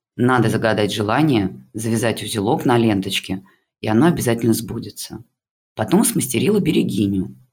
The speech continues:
хранительницу домашнего очага. Потом домового,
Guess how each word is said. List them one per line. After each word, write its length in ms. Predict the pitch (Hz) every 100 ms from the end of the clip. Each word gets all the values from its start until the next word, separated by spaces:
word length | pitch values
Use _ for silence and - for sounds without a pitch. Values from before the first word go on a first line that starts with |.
| _
хранительницу 760 | - 113 110 - 180 113 -
домашнего 500 | 104 101 107 - 110
очага. 600 | 104 98 98 95 92 - _ _ _ _ _
Потом 380 | 107 98 143 226
домового, 800 | 226 170 120 104 98 98 95